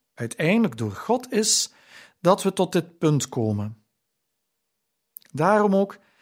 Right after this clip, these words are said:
dat hij naast grote figuren ook anderen een plaats geeft in de opsomming.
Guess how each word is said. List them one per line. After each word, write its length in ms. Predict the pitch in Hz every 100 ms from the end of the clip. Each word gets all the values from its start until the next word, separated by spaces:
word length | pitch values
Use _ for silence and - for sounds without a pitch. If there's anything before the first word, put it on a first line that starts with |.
| _ -
dat 160 | 160
hij 140 | 160 139
naast 500 | 123 180 220 - -
grote 360 | 135 190 160
figuren 720 | - - 107 120 190 214 185
ook 200 | 147 120 -
anderen 400 | 143 185 170 170
een 160 | 120
plaats 420 | 120 123 151 - -
geeft 300 | 135 127 -
in 100 | 120
de 100 | -
opsomming. 760 | 123 - - 113 104 107 110